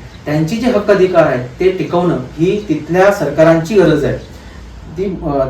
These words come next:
त्यांची भूमिका असली पाहिजे, असं ह्या वर्षीची थीम सांगते. आणि म्हणून नऊ ऑगस्ट जागतिक आदिवासी दिवस आपण जो साजरा करतोय, त्याच्या मागचा जो हेतू आहे तो खूप महत्त्वाचा आहे, आदिवासी अस्तित्वाचा, अस्मितेचा आहे.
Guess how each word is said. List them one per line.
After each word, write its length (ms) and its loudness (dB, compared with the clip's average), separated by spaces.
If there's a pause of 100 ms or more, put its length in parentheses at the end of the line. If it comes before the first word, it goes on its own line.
त्यांची 200 2
भूमिका 320 2
असली 240 4
पाहिजे, 320 0
असं 300 0 (140)
ह्या 140 4
वर्षीची 360 -2
थीम 240 -2
सांगते. 320 -8
आणि 220 -6
म्हणून 260 -2 (400)
नऊ 140 -2
ऑगस्ट 340 0
जागतिक 340 -2
आदिवासी 360 0
दिवस 220 -6
आपण 200 -8
जो 100 -8
साजरा 320 0
करतोय, 400 0 (460)
त्याच्या 240 0
मागचा 580 -2 (140)
जो 100 -4
हेतू 320 -2
आहे 360 2 (240)
तो 160 -10
खूप 320 -4
महत्त्वाचा 480 2
आहे, 160 -2 (140)
आदिवासी 420 -4
अस्तित्वाचा, 640 -2
अस्मितेचा 600 0
आहे. 160 -4